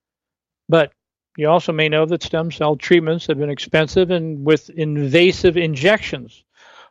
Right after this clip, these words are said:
Fortunately, that has changed. Recent s-, stem cell breakthroughs have advanced on both the physical and quantum level. The bioenergy terrain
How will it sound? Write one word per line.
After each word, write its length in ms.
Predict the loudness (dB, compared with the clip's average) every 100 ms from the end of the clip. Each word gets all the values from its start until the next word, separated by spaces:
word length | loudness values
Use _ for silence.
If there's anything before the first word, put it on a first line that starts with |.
| _
Fortunately, 920 | 0 2 2 0 -6 -4 -2 0 2
that 200 | 2 2
has 120 | -2
changed. 720 | -8 -8 -4 -2 -4 -12 _ -10
Recent 360 | -8 -6 -8
s-, 160 | -10 -18
stem 320 | -12 -2 -2 -2
cell 260 | -4 -4
breakthroughs 540 | 0 -2 0 -2 -2 -4
have 80 |
advanced 460 | -6 -2 -2 -2 -4
on 140 | -6
both 200 | -2 -4
the 100 | -4
physical 640 | -2 2 2 2 2 0 -2
and 140 | -10 -10
quantum 460 | 0 2 2 -2
level. 460 | -2 0 2 -2 -8 _ -20 -20 _ _ -8
The 80 | -2
bioenergy 1000 | 2 4 4 0 0 2 2 0 -4 -8
terrain 720 | -6 -4 -2 -2 -2 -6